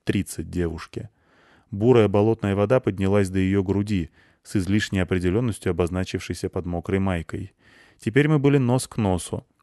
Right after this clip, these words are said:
и испуганные глаза Клюси смотрели прямо в мои. «Хватайся за шею», сказал я, напряжённо сопя.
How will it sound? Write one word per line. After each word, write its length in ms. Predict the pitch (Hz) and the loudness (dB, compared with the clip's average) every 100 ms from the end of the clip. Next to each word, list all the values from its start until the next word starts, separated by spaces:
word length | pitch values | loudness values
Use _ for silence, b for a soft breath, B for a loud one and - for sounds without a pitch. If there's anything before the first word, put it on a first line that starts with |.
| _ - | _ -4
и 120 | 98 | -4
испуганные 540 | - 120 101 92 92 | -2 -2 0 2 2
глаза 300 | 92 92 92 | 2 2 0
Клюси 340 | - 101 113 131 | -2 -4 -4 -6
смотрели 420 | 107 95 95 92 | -6 -2 -2 -2
прямо 440 | - 92 87 90 | -2 -2 0 -2
в 80 | 90 | -4
мои. 380 | 98 95 82 80 b b b b b b _ | -2 -2 -4 -6 b b b b b b _
«Хватайся 680 | - 98 - 107 104 - 120 | -4 -4 0 0 0 0 0
за 160 | 135 | 2
шею», 540 | - 113 101 101 101 - b b b | 2 2 4 4 2 0 b b b
сказал 420 | - - 92 87 85 | -20 -4 -2 0 0
я, 200 | 90 101 | 0 0
напряжённо 560 | 95 92 85 87 85 | -2 -2 -2 0 -2
сопя. 500 | 85 95 - 87 82 | -2 -4 -2 -2 -2